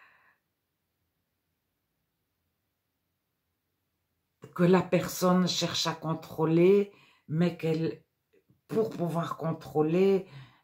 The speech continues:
elle amène l'autre par la manipulation.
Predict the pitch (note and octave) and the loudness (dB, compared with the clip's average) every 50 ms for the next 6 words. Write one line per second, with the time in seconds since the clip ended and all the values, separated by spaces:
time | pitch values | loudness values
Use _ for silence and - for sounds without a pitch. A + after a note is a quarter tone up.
0 | _ _ - D3+ D#3+ D#3+ D#3+ E3 E3+ E3+ F#3 F#3 F#3+ F#3 F3+ F3+ F3 E3+ E3 D#3 | _ _ -6 -4 -4 -2 -2 0 0 0 0 0 0 0 0 0 0 0 0 2
1 | D#3+ D#3+ E3 F3 F3 F3 F3 - - - - _ _ D3 C#3+ D3+ D#3+ D#3+ E3 D#3+ | 2 2 2 2 2 0 -2 -4 -10 -18 -20 _ _ -12 -8 -6 -4 -4 -2 0
2 | E3 E3 E3+ F3 F3 E3 - - D#3+ D3+ D3 C#3 C#3+ - - - - - F#3 F#3 | 0 2 2 2 0 -2 -4 -6 -4 -4 -4 -4 -4 -8 -12 -12 -10 -8 -6 -4
3 | F3 D#3 C3+ - | -4 -4 -6 -8